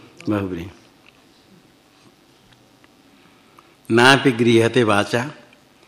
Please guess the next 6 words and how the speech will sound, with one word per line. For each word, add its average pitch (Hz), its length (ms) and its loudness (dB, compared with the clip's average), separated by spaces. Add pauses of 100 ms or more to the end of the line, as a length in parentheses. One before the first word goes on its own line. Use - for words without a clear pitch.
(520)
वाक् 101 440 -6
शब्द 101 380 -8
के 113 140 -4
द्वारा। 113 300 -4 (960)
अनभिधेयत्वात्, 135 960 2 (1300)
अभिधेय 113 920 2